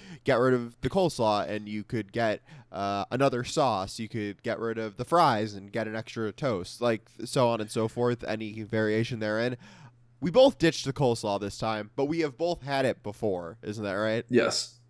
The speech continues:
Speaker 2: Yes. And what I'll say, I do, I do like coleslaw most of the time. So this box, when you get it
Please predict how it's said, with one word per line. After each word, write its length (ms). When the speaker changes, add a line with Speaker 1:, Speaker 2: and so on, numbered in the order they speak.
Speaker 2:
Yes. 400
And 200
what 100
I'll 180
say, 380
I 200
do, 380
I 160
do 200
like 240
coleslaw 720
most 400
of 80
the 100
time. 400
So 240
this 180
box, 760
when 140
you 100
get 200
it 280